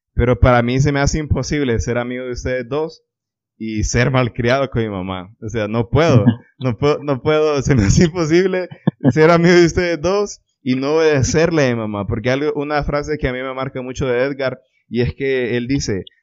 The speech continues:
Speaker 1: "A mí me gustaría tener a mi mamá, aunque sea solo para que me regañe, aunque sea que solo me diga,
Speaker 2: <laughs>
Speaker 1: no, hijo, no te doy permiso para salir", y esas cosas definitivamente a mí marcan, marcan mi vida. Pero una cosa que, que yo a mi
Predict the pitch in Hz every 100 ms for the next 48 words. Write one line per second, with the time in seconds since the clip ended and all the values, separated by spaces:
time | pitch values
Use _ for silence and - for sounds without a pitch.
0 | _ 117 131 147 147 147 135 139 139 139
1 | 147 139 131 135 139 135 113 131 127 151
2 | 151 147 151 147 131 123 117 160 160 117
3 | 98 _ _ _ - 123 127 120 131 143
4 | - 156 127 151 160 156 147 170 - 156
5 | 135 143 180 214 190 160 160 170 165 175
6 | 175 185 185 156 156 147 143 165 185 -
7 | _ _ - 135 147 156 147 180 170 165
8 | 165 165 127 120 127 117 131 131 143 147
9 | 120 113 113 143 185 147 110 110 123 123
10 | 113 107 104 95 107 123 135 143 131 113
11 | 143 131 110 _ _ _ 117 139 160 151
12 | 156 147 147 - 123 95 117 110 117 123
13 | 131